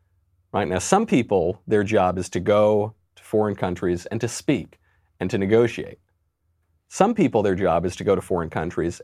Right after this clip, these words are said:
and pull the trigger and shoot guns. It would appear that we are now in that stage. Trump is simply telling Iran, without any qualification, without any condition,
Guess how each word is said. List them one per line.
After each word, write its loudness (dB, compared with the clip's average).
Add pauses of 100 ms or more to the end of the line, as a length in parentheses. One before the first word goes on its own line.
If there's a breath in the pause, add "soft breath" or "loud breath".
and -6 (160)
pull 2
the -2
trigger 0
and -10
shoot -4
guns. -4
It -4
would -2
appear 2
that 0
we 0
are 0
now 0
in -2
that -4 (480)
stage. -4
Trump -2
is -4
simply 0
telling -2
Iran, -8 (500)
without 0 (100)
any 2 (360)
qualification, 0
without 0
any 0
condition, -2